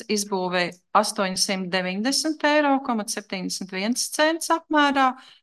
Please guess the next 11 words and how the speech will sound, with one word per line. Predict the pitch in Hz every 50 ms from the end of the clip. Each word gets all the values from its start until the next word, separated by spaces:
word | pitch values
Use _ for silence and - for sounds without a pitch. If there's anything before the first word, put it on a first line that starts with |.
| _ -
un | 208 202 196 202
kanalizācijas | - 214 226 262 320 330 302 302 285 277 262 269 - 254 247 247 -
sistēmas | 254 262 - - - 240 226 226 226 - 247
izbūvei | 247 226 220 220 233 226 220 220 220 214 -
astoņsimt | - 196 202 214 - - 202 180 190 190 - - 269 302 302 - - - - - - - _
septiņdesmit | - - 240 233 233 - 208 196 190 190 180 202 196 -
seši | - 214 220 220 - - - -
eiro | 208 214 240 262 285 269 240 -
un | - 196 202 196
sešdesmit | - 214 220 214 202 196 - - 185 185 -
centi | - 202 202 214 233 247 233 -